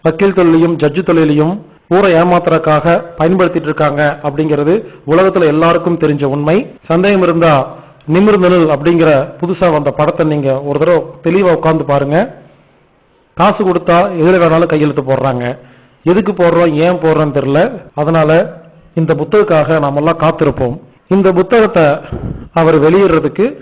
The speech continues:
அவருக்கு ஒரு மூணுல இருந்து ஒரு அஞ்சு லட்சம் வரைக்கும் தேவைப்படுது.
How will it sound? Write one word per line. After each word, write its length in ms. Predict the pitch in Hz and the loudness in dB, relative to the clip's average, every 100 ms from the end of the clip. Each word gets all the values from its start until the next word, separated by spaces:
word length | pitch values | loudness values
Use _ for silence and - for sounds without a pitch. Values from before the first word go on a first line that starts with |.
| - | -4
அவருக்கு 360 | 175 175 170 | 0 0 2
ஒரு 140 | 160 156 | 2 2
மூணுல 300 | 151 180 202 | 2 2 2
இருந்து 460 | 175 170 190 208 - - - _ - | 2 2 2 2 -2 -16 -20 _ -4
ஒரு 180 | 160 156 | 0 2
அஞ்சு 240 | 147 170 | 2 2
லட்சம் 260 | 180 165 160 | 0 0 0
வரைக்கும் 340 | 143 143 180 | -2 -2 -2
தேவைப்படுது. 640 | 170 151 151 139 131 180 | 2 2 2 0 0 0